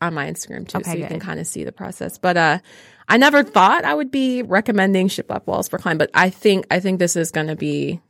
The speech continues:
Speaker 1: it's gonna look really cool.
Speaker 2: It
Speaker 1: And
Speaker 2: sounds
Speaker 1: we're doing
Speaker 2: cool.
Speaker 1: modern fixture. So again, it's, like, balancing the out, the out, you know, doing two really kind of modern industrial sconces,
Speaker 2: Mm-hmm.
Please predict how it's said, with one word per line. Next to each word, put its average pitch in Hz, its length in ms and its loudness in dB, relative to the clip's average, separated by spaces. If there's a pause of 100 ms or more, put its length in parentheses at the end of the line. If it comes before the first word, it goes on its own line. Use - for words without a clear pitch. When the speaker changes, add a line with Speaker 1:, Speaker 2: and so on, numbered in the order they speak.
Speaker 1:
it's - 200 -12
gonna 151 220 -6
look - 200 -12
really - 200 -6
cool. 92 460 -4
Speaker 2:
It 208 40 -6
Speaker 1:
And 202 80 -4
Speaker 2:
sounds 170 260 2
Speaker 1:
we're 180 80 2
doing 196 220 4
Speaker 2:
cool. 185 60 2
Speaker 1:
modern 170 320 2
fixture. 165 380 -2
So 220 200 2
again, 220 320 4
it's, 160 140 -2
like, 170 200 2 (480)
balancing 175 720 0 (100)
the 170 160 2
out, 165 180 0
the 156 240 -6
out, - 240 -2
you 165 80 -2
know, 165 100 -2
doing 170 240 -2
two 196 220 -4
really 185 180 0
kind 170 220 -4
of 156 100 -8
modern 156 600 -2 (340)
industrial 175 540 2
sconces, 165 960 2
Speaker 2:
Mm-hmm. - 60 -12